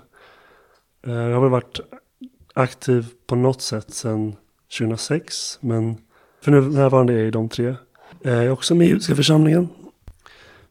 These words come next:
men jag är inte alls lika mycket av en stammis som vare sig Hanna eller Isak. Går väl max en gång i månaden. <laughs> Men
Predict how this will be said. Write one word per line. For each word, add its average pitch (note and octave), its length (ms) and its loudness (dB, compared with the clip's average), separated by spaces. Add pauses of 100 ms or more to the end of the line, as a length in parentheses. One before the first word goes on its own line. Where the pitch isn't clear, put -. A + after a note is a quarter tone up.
(140)
men D#3 120 6
jag C3 120 6
är B2 40 4
inte A#2+ 600 -2 (580)
alls - 560 -6
lika A#2+ 340 0
mycket A#2 140 -2
av A#2 60 -4
en A2+ 80 -4
stammis A#2 420 -2
som A#2+ 160 -4
vare A#2 200 -2
sig A#2+ 360 -6
Hanna B2 340 0
eller A#2+ 140 0
Isak. C3+ 440 -4 (720)
Går C#3+ 160 -10
väl B2+ 200 -2 (840)
max C3+ 420 -2
en C3 60 -4
gång A2+ 100 -4
i A#2 120 -4
månaden. B2 280 -6 (300)
<laughs> - 260 -20
Men B2+ 360 -8